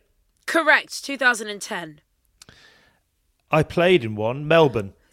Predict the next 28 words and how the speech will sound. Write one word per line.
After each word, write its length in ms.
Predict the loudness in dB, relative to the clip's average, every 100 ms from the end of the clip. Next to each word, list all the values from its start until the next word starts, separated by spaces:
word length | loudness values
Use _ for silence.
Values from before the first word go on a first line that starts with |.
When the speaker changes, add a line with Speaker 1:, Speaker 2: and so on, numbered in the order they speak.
| -2
Speaker 1:
Uh, 220 | 0 0
was 120 | -2
that 220 | 0 2 0
in 100 | -2
the 80 |
two 180 | -6 -4
thousand 300 | -4 -4 -6
and 80 | -10
six 300 | -6 -8 -4
Melbourne 340 | -2 -2 0
Speaker 2:
That 140 | 2 2
Speaker 1:
game? 80 | 4
Speaker 2:
was. 380 | 4 2 -4 -10
Speaker 1:
Good 140 | -2
Speaker 2:
That 120 | 0
Speaker 1:
for 60 | 4
Speaker 2:
was 180 | 2 2
Speaker 1:
you. 60 |
Speaker 2:
indeed. 380 | 0 0 0 -2
Speaker 1:
Good 140 | -8 -16
for 140 | -14
you. 380 | -12 -8 -8 -10 -16 -20 _ _ _ _ _ 0
Speaker 2:
And 1120 | 4 6 6 6 6 2 0 -4 -4 -6 -2
Speaker 1:
Go 240 | 0 0
on, 120 | -2
get 200 | -4 -4
a 60 | -4
third. 500 | -12 -16 -16 -16